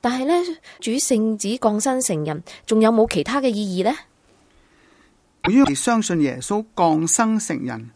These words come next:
Speaker 2: 就係為咗救贖我哋而死在十字架上，流盡咗自己嘅寶血。我確確實實係耶穌用佢嘅寶血贖返嚟嘅，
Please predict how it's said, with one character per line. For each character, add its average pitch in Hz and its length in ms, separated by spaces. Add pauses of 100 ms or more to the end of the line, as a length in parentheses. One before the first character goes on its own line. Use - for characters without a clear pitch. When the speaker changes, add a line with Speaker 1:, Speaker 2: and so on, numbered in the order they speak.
(380)
Speaker 2:
就 180 120
係 165 160
為 143 240
咗 139 300 (100)
救 180 100 (140)
贖 151 200
我 143 180
哋 131 320
而 131 160
死 139 340
在 127 240
十 - 240
字 127 200
架 117 200
上， 123 360 (400)
流 151 200 (220)
盡 143 340
咗 139 320
自 - 180
己 127 80
嘅 131 340
寶 120 260
血。 143 180 (1120)
我 151 160 (600)
確 180 260
確 - 200
實 135 160
實 - 240 (300)
係 151 160
耶 139 260
穌 196 360
用 143 200
佢 156 100
嘅 139 160 (120)
寶 135 280
血 151 280
贖 - 260
返 165 240
嚟 117 140
嘅， 107 120